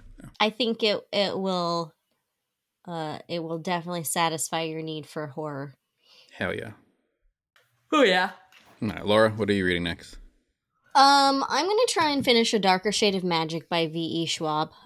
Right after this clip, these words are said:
Speaker 2: Uh, I've been trying to read this book for, I wanna say, probably two months now, um, because I started it and then I kept having other books that I had to stop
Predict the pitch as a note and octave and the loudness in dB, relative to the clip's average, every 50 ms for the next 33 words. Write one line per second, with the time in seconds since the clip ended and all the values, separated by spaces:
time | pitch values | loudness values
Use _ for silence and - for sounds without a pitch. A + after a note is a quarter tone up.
0 | _ - - D#3+ D#3+ D#3+ D#3+ D#3+ D#3+ D#3+ - - - F#3 A3 C4+ C#4 C#4+ D4 C#4 | _ -6 -4 -4 -2 -2 -2 -2 -4 -6 -4 2 4 6 6 6 4 0 -2 -4
1 | A#3+ - - G3+ F#3+ G3+ F#3+ F#3+ G3+ F#3 F3 E3 E3 F3 F3 E3+ F3 - - F3 | -2 0 0 0 0 0 -2 -4 -4 -4 -4 -4 -4 -4 -4 -6 -8 -10 -6 -6
2 | F3 F3 - - - E3+ F3 F3 - - E3+ D#3+ D#3 D3+ D3+ - - D#3 D#3+ D#3+ | -6 -6 -6 -6 -6 -6 -6 -6 -8 -8 -6 -6 -6 -6 -6 -6 -6 -4 -4 -4
3 | D#3+ D#3+ D#3+ D#3+ - - E3+ E3 D#3+ - - D#3+ D#3+ D#3+ D#3+ - - F#3 E3+ F3 | -4 -4 -6 -8 -8 -6 -8 -8 -6 -6 -8 -8 -6 -8 -10 -8 -8 -6 -6 -6
4 | E3+ F3+ - - G3+ F#3+ F#3+ G3 G3+ - _ _ _ _ _ _ _ _ _ _ | -6 -6 -6 -4 -2 -2 -2 -2 -4 -8 _ _ _ _ _ _ _ _ _ _
5 | _ - - E3 D#3+ D#3 D#3 D#3 D#3 D3+ D#3 D#3+ - _ _ _ _ _ _ - | _ -6 -4 -2 -2 -2 -2 -4 -6 -8 -10 -12 -14 _ _ _ _ _ _ -20
6 | _ _ _ G3+ F#3+ - G#3+ F#3+ F3+ E3 F3 E3+ D#3 F3 - - - - - _ | _ _ _ -4 -2 0 0 0 0 2 2 0 0 0 0 0 0 0 2 _
7 | A#3 G#3+ A3 A#3+ A#3+ G#3+ F#3+ F3 F3 E3 D#3+ D#3 - - E3+ F3+ F3+ F#3 F3+ F3 | 6 8 8 8 6 4 2 2 4 4 2 0 -2 -4 -4 -2 0 0 0 2
8 | E3+ E3+ E3+ - - - G#3+ G#3 - - - - G3+ F#3+ F#3+ F3 F#3 F#3 F#3 - | 2 0 0 -4 -6 0 2 2 2 0 -2 0 2 4 4 4 2 -2 -2 0
9 | - F3+ E3+ F#3+ F#3 F3 D#3 - F3+ F3 - - - - F3+ E3 E3 E3 E3 E3+ | 0 0 2 0 0 0 0 0 -2 -2 0 -2 -4 -4 -2 -2 -2 -2 -2 -4
10 | E3+ D#3+ D#3+ F3 - - - - - F3 D#3+ D#3+ D#3+ - | -4 -4 -4 -6 -6 -6 -6 -2 0 2 2 2 0 -2